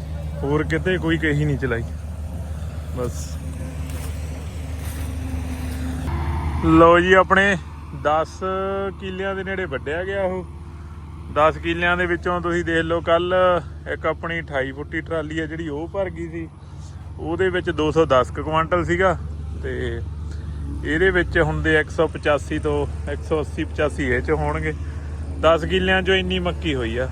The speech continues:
ਹੁਣ ਮੈਂ ਝੂਠ ਮਾਰਨ ਨੂੰ ਤੁਹਾਡੇ ਮੂਹਰੇ ਲੱਖ ਮਾਰ ਦੇਵਾਂ, ਨਹੀਂ ਵੀ ਸਾਡੀ ਇੰਨੀ ਮੱਕੀ ਹੋ ਗਈ, ਸਾਡੀ ਇੰਨੀ ਮੱਕੀ ਹੋ ਗਈ। ਇਹਦਾ ਮੌਚਰ ਪੱਚੀ ਛੱਬੀ ਆ, ਪੱਚੀ ਛੱਬੀ ਤੇ ਇੰਨਾ ਝਾੜ ਆਇਆ ਇਹਦਾ ਮੱਕੀ ਦਾ।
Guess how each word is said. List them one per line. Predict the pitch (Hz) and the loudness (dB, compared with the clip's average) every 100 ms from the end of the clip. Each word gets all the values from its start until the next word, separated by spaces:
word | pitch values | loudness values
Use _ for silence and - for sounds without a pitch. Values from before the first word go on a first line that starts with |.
| - | -2
ਹੁਣ | 156 | -2
ਮੈਂ | 160 170 | 2 0
ਝੂਠ | 180 196 170 | 2 2 2
ਮਾਰਨ | 165 170 170 | 4 4 4
ਨੂੰ | 175 | -2
ਤੁਹਾਡੇ | 170 170 175 | 0 0 0
ਮੂਹਰੇ | 175 185 190 - - - - - - | 0 0 0 -2 -6 -8 -10 -10 -4
ਲੱਖ | 139 143 - | 4 4 4
ਮਾਰ | 170 170 170 | 2 6 6
ਦੇਵਾਂ, | 170 175 170 | 6 2 2
ਨਹੀਂ | 170 190 | 2 0
ਵੀ | 196 | 0
ਸਾਡੀ | 165 170 160 175 | 4 4 4 0
ਇੰਨੀ | 165 165 | 0 -2
ਮੱਕੀ | 175 170 180 175 | -2 -2 -2 -2
ਹੋ | 170 | 0
ਗਈ, | 165 165 | 0 0
ਸਾਡੀ | 170 156 165 | 0 0 -2
ਇੰਨੀ | 160 170 | -2 -4
ਮੱਕੀ | 165 160 175 175 | -6 -6 -4 -2
ਹੋ | 170 | -2
ਗਈ। | 180 165 - - - - 156 | -4 -6 -8 -8 -8 -6 0
ਇਹਦਾ | 175 202 | 4 4
ਮੌਚਰ | 180 175 196 190 | 6 6 4 2
ਪੱਚੀ | 185 - 185 180 | 2 0 -2 0
ਛੱਬੀ | 175 165 160 139 | 0 0 0 0
ਆ, | 120 - - - | 0 -2 -8 -6
ਪੱਚੀ | 160 - 175 | -4 -4 -2
ਛੱਬੀ | 175 165 175 | -2 -2 -2
ਤੇ | 180 | 0
ਇੰਨਾ | 170 165 165 | 0 0 2
ਝਾੜ | 180 175 147 | 4 4 4
ਆਇਆ | 120 120 123 | 2 2 2
ਇਹਦਾ | 147 147 - - - - - - - - | 0 0 -2 -2 -2 -2 -2 0 0 2
ਮੱਕੀ | 147 156 156 | 2 2 4
ਦਾ। | 170 | 4